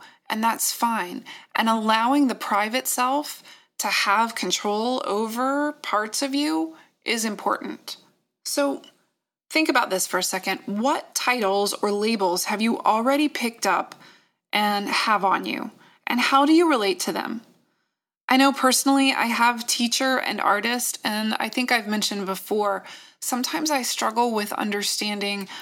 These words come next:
my relationship to both of those and how I hold each of those titles. Do you even have moments like this? At the beginning of this show, I say my name. I say, "Welcome to Starling. I'm Amy Markham." And sometimes that feels a little bit strange.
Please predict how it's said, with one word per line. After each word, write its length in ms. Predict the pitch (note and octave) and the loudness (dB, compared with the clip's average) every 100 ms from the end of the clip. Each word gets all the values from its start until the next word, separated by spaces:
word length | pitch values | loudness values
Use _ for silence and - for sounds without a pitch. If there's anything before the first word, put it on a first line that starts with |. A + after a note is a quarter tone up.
| - | -10
my 280 | G#3+ G#3 G#3 | -2 2 2
relationship 840 | G#3+ G#3 G3+ G3+ - G3+ G3+ - | 0 0 0 0 -2 -2 -2 -4
to 120 | - F3+ | -6 -4
both 240 | G3 G3 | -4 -2
of 100 | A#3+ | -2
those 420 | C4 C4+ C#4 C4+ - - - - | 0 2 2 -2 -8 -16 -12 -6
and 120 | A3+ | -4
how 320 | - B3 B3+ | 2 2 4
I 120 | A#3+ | 2
hold 480 | A3+ - A3 G#3 G3 - | 2 0 2 2 0 -2
each 220 | G3+ - | -4 -4
of 100 | G3 | -4
those 220 | F#3+ E3 | -4 -4
titles. 680 | - A#3 G#3+ - - - - - _ _ - | -2 0 0 -4 -6 -8 -8 -14 _ _ 0
Do 80 | B3+ | 4
you 80 | D4 | 4
even 280 | F4 G4 E4 | 4 0 -2
have 220 | - B3 | 0 2
moments 360 | A3+ A3 G#3+ - | 2 0 -2 -2
like 160 | G#3+ G#3+ | -4 -2
this? 220 | G#3 - - - - - | -4 -4 -10 -12 -12 -8
At 100 | - | -4
the 80 | A#3 | -2
beginning 320 | A#3+ D4 G#4 | 0 0 0
of 140 | F#4 | -2
this 180 | A3+ A3+ | 0 -2
show, 460 | - G#3 G3+ A3 - | 0 0 0 0 2
I 140 | G3+ | 0
say 400 | A3+ - G#3 G#3 | 0 -2 0 0
my 180 | G3+ F#3+ | 0 0
name. 360 | F#3+ F#3+ - F#3+ | -2 -4 -6 -6
I 80 | |
say, 300 | F#3 - G3 | -6 -4 -4
"Welcome 400 | G3 G3 G3+ A#3 A3 | -2 -2 -2 -2 0
to 60 | |
Starling. 540 | G#3+ - A3 G3+ G3 F#3+ | 0 0 0 0 -2 0
I'm 360 | F#3+ G3+ G#3 - | 2 2 0 -2
Amy 320 | G3+ G3 G3+ | -2 -2 -2
Markham." 540 | G#3+ A#3+ A#3 G3 G3+ - - - _ _ _ | 0 0 0 -4 -4 -10 -18 -20 _ _ _
And 140 | A3+ A3+ | -4 -2
sometimes 520 | C#4 C#4+ - F4 F4 | 2 2 2 0 2
that 280 | G3+ - - | 0 0 0
feels 240 | A#3+ B3 | 0 2
a 80 | A#3 | 0
little 220 | G3+ G3+ | -2 -2
bit 240 | F#3+ - | -4 -4
strange. 680 | - - F#3 F#3 G#3+ A#3+ - | -4 -4 -4 -4 -2 -2 -6